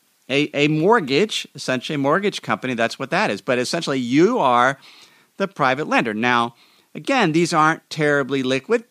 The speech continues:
I mean, you can sometimes sell them off to somebody, but this is a way to get a higher interest rate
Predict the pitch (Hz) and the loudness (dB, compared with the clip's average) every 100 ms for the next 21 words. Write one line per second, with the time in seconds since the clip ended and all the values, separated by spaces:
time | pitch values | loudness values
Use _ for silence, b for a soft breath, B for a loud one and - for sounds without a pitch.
0 | _ 123 131 147 - 175 180 202 185 175 | _ -4 -2 -2 -2 2 4 2 0 -4
1 | 175 160 - - 143 156 165 160 123 123 | -2 -4 -4 0 2 2 0 -2 2 2
2 | 147 - 160 151 127 110 107 156 B B | 2 -2 -6 -4 -2 0 0 -4 B B
3 | B B B B 170 156 - 185 214 226 | B B B B -4 2 2 2 -2 -2
4 | 233 202 156 151 160 170 - 151 127 143 | -2 2 4 4 2 0 -4 -6 -2 -2
5 | 143 139 135 147 233 226 160 165 - 156 | -2 -2 0 0 0 -4 -4 -6 -6 -6
6 | 165 254 - | -4 -6 -8